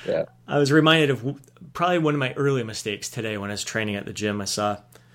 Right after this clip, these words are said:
Speaker 2: uh, two young kids who, who just recently joined, totally new to training. One of the first things they started doing was concentration curls.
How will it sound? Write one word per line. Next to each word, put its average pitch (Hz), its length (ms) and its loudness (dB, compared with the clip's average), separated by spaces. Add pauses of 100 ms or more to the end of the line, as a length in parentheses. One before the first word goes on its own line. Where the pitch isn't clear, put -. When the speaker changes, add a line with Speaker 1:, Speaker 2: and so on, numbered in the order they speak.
(320)
Speaker 2:
uh, 95 360 -6 (100)
two 127 140 -2
young 110 280 0
kids 101 420 -4
who, 101 220 -6
who 107 140 -10
just - 280 -8
recently 107 400 -4
joined, 95 360 -2 (100)
totally 110 300 -2
new 107 180 0
to 110 80 0
training. 104 560 -2 (840)
One 131 160 0
of 127 60 2
the 120 60 -2
first 127 280 4
things 117 180 -2
they 110 80 0
started 107 320 0
doing 107 280 0
was 98 220 -4 (480)
concentration 113 720 -2
curls. 98 460 -6